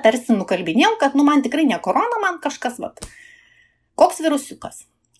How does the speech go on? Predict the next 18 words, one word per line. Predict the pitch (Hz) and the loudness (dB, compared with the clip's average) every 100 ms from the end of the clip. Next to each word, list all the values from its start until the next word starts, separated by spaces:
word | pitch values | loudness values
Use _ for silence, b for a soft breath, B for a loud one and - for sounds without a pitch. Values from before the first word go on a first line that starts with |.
| - | -10
Bet | 180 196 196 | -4 -2 0
labiausiai | 190 240 285 220 | 2 2 2 -4
turbūt | 220 214 240 - | -4 -4 -4 -4
erzino | 190 220 233 214 190 | -4 -4 -4 -4 -4
vis | 220 214 | -2 -2
dėlto | 196 180 175 | -2 -4 -4
tas | 208 180 | -4 -4
momentas, | 170 202 202 185 - | -6 -6 -8 -10 -8
kad, | 170 - 156 | -8 -6 -6
a, | 151 160 - _ - | -4 -6 -14 _ -2
man | 214 247 | 0 2
penktadienis, | 220 190 226 247 254 254 247 - | 0 0 -2 0 -2 -2 -4 -6
šeštadienis | 170 - 208 220 220 - | -6 -4 0 2 0 -4
ir | - | -8
sekmadienis | - - 202 226 233 - | -10 -6 -6 -4 -6 -8
atsirado | - 180 185 175 | -8 -6 -4 -6
baisus | 185 175 - 202 - | -8 -10 -10 -12 -14
apsvaigimas, | - - 156 190 247 403 | -14 -10 -8 -4 -4 -4